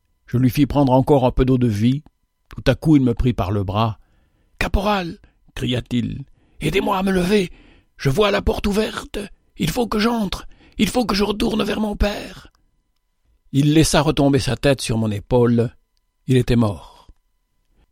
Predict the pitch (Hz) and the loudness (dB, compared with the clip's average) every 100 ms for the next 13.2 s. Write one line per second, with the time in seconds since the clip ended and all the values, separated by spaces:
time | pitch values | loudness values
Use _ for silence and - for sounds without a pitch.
0 | _ _ - - 135 151 165 170 160 156 | _ _ -20 -2 2 6 6 4 2 4
1 | 175 185 165 147 151 135 165 151 143 143 | 4 4 4 4 2 4 4 4 6 6
2 | 147 143 151 - 180 175 - - 123 120 | 6 4 2 0 -4 -6 -8 -8 -2 2
3 | 131 135 139 127 135 123 127 - 160 175 | 4 4 4 0 -2 0 -2 -2 -4 -6
4 | - - _ _ - 147 113 131 143 151 | -10 -20 _ _ -4 -2 0 2 4 6
5 | 160 135 156 143 151 151 135 160 156 151 | 4 2 2 2 4 2 2 4 4 4
6 | - 147 143 156 165 - - _ _ _ | 2 2 4 4 2 -6 -20 _ _ _
7 | - 127 - 139 131 - 127 127 107 151 | -6 -4 0 2 2 2 2 2 2 2
8 | 123 123 135 131 - - 127 120 135 123 | 2 2 4 4 2 -2 -2 2 2 4
9 | 120 120 120 123 123 127 127 107 90 _ | 4 2 0 0 2 2 2 -2 -8 _
10 | _ _ _ _ _ _ _ _ _ _ | _ _ _ _ _ _ _ _ _ _
11 | _ _ _ _ _ _ _ _ 139 175 | _ _ _ _ _ _ _ _ 4 6
12 | 170 175 - 208 175 151 147 143 113 110 | 6 4 0 -2 2 2 2 -2 -4 0
13 | 139 147 | 2 2